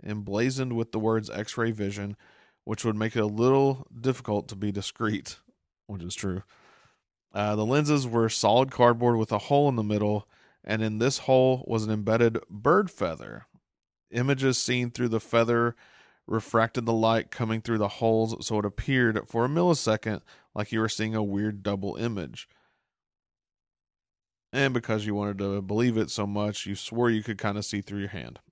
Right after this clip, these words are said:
<laughs> Um, I, I had a pair of these, not, not these exact ones, 'cause this, this was more, like, in the sixties and seventies, but the ones I had, like, in the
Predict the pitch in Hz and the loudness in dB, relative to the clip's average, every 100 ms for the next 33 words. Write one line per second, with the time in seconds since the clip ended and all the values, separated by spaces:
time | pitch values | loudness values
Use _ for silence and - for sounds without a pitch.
0 | - 139 117 - - 262 - 285 - - | 0 0 4 2 6 6 6 4 2 -20
1 | - - - - 113 117 117 113 110 107 | -20 -20 -16 -4 0 2 2 0 -2 -8
2 | 107 - - _ _ _ 127 131 139 71 | -12 -16 -20 _ _ _ 4 8 8 4
3 | 127 143 160 147 92 - _ _ _ - | 2 6 6 6 -2 -10 _ _ _ -10
4 | 110 - 127 123 117 117 117 113 113 117 | -8 2 6 6 6 2 2 0 -2 0
5 | 127 - - 120 120 - 135 123 113 101 | -2 -2 -8 -4 -4 0 2 2 0 -2
6 | 107 117 - 101 101 101 101 101 107 - | 0 0 -2 -8 -8 -8 -10 -10 -10 -10
7 | - 120 113 104 98 95 - 98 98 104 | -6 -4 -4 -4 -4 -6 -8 -8 -8 -8
8 | - 98 95 98 110 101 92 - - - | -8 -10 -8 -4 -4 -4 -6 -10 -20 -20
9 | - _ 104 120 131 131 131 120 117 117 | -20 _ -2 2 6 6 6 4 0 0
10 | 107 104 107 107 101 101 | -2 0 0 0 -2 -2